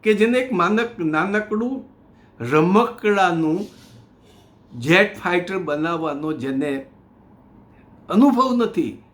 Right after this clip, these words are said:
મગજમાં પણ નથી આવતું કે કેવી રીતે વિમાન બનાવી શકાય, એવા જેટ ફાઇટરનો, રાફેલનો મેન્યુફેક્ચરિંગ અને મેન્ટેનન્સનો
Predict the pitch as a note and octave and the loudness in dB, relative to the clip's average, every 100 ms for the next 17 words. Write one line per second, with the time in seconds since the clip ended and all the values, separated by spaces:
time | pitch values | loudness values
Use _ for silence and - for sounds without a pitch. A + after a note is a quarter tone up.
0 | _ _ - C#3 F3+ G#3 A3+ A#3+ C4 C4 | _ _ -10 -2 0 2 2 2 2 2
1 | C4 B3+ B3+ B3 B3 A#3+ B3+ G#3+ A3+ A#3+ | -2 -2 -2 -2 0 0 -2 -8 -6 -4
2 | A#3+ A#3+ - A3 A3 A#3+ A3 G#3+ G3+ F#3+ | -4 -4 -4 -2 0 0 0 0 0 -4
3 | F3 F#3 F3+ D3 - - - - - - | -6 -6 -6 -8 -12 -20 -20 -20 -20 0
4 | G#3 A#3+ B3 F#3+ G#3 G3+ - F3 E3+ F#3 | 2 4 4 2 0 0 -4 -4 -4 -6
5 | F3+ F#3 A#2 - _ _ _ - B2 B2+ | -6 -6 -8 -12 _ _ _ -8 -4 0
6 | C#3 E3 - G#3+ A#3 G#3+ G#3 G3+ - - | 0 0 0 2 4 2 -2 -4 -6 -18
7 | - D3+ F3+ A3 A#3 - G#3 - G3+ G#3 | -8 0 2 2 0 -4 -8 -8 -6 -4
8 | G#3 F#3+ F3+ F3+ G3 G3 G#3 G3+ G3 F#3+ | -4 -4 -2 0 -2 0 -2 -2 -4 -8
9 | - F3 F#3 | -6 -6 -6